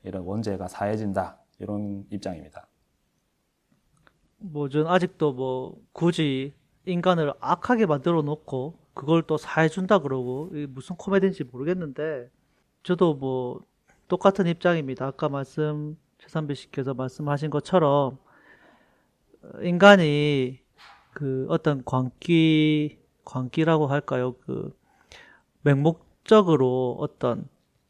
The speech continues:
Speaker 2: 어떤 이념이나 어떤 맹목적인 목적에 휩쓸리게 되면은, 자기 분간을 하지 못하게 되면은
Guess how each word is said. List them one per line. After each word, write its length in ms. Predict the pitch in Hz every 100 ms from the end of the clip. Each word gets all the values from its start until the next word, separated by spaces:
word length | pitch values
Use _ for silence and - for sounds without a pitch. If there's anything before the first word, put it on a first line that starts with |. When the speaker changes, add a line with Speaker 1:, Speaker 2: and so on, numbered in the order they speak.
| _
Speaker 2:
어떤 320 | 175 - 147
이념이나 840 | 135 135 156 170 170 131 120 113 131 _ _ _ _ _ _ - - _ _ _
어떤 340 | - 156 147 139
맹목적인 640 | 135 131 151 - 160 147
목적에 440 | 135 139 - 175 151
휩쓸리게 480 | 139 - 180 180 156
되면은, 680 | 156 170 143 131 143 123 123 _ _ _ _
자기 240 | - 143 147
분간을 440 | - 160 170 143
하지 240 | 135 160
못하게 380 | 135 117 156 147
되면은 720 | 143 160 160 123 131 139 120